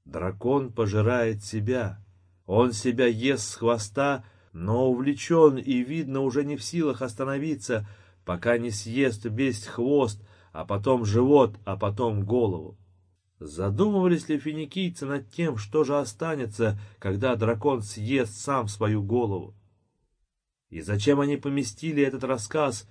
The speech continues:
или предостережение на безмолвной монете? И не пророчество ли это себе самим,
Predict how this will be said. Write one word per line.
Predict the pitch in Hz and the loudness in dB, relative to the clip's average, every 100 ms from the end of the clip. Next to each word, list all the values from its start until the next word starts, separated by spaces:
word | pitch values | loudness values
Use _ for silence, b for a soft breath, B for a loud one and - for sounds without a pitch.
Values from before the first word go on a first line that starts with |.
| b b - | b b -8
или | 90 | -4
предостережение | 92 110 107 104 123 120 110 139 143 131 117 104 B B - | -2 -2 -2 -2 -2 -2 2 2 2 2 -2 -2 B B -8
на | 87 | -4
безмолвной | 95 117 101 131 131 120 117 | 0 0 2 0 0 -2 -2
монете? | 110 123 127 113 101 101 - _ _ - | -2 -2 -2 -4 -6 -14 -18 _ _ -8
И | 87 | -2
не | 123 | 0
пророчество | 139 160 170 208 202 175 175 | 2 4 6 4 2 0 2
ли | 180 | 6
это | 175 170 170 156 | 6 4 2 -2
себе | - 160 165 | -2 -2 0
самим, | 151 156 156 180 156 104 | 0 0 0 0 0 -4